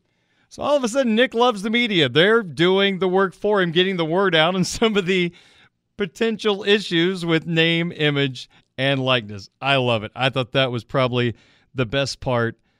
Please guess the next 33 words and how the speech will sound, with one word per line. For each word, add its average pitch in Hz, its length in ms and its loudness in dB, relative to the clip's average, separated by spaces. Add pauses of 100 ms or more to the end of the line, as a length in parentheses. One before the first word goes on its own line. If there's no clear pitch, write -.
(380)
of 123 180 -2
the 123 100 -6
comments. 113 560 -6 (460)
Well, 175 140 -2
he 247 160 -2
said 254 320 0
it, 143 180 0 (1120)
that 165 260 -6
Texas 175 480 -6
A 190 160 -2
and 165 80 -2
M 147 460 -2
bought 151 320 2
all 147 300 2
their 180 180 0
players 143 500 -4
in 190 100 -2
the 190 60 -2
class 151 420 -2
of 185 120 -8
two 151 180 -2
thousand 156 460 -2
twenty-three, 165 540 -4
and 214 100 -6
he 233 80 -8
did 208 220 -2
say 180 180 0
because 160 460 0
of 185 120 -4
name, 135 440 -2
image, 127 480 -2 (420)
and 156 260 -4
likeness. 185 640 -6